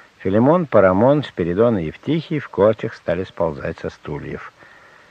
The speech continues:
«Кочумай, чуваки», сказал, задрожав и оглядываясь, Грелкин, «совесть у вас есть?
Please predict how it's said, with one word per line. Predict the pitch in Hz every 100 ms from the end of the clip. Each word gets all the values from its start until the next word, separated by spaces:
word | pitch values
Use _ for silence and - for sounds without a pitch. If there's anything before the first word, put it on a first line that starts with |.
| _ -
«Кочумай, | 92 82 - 92 101 90 78
чуваки», | - 80 87 - 95
сказал, | 80 - 78 82 78
задрожав | 80 78 82 90 87 80
и |
оглядываясь, | 76 80 90 85 87 82
Грелкин, | 85 85 78 - 78
«совесть | - 101 90 -
у | 80
вас | 80 -
есть? | 107 117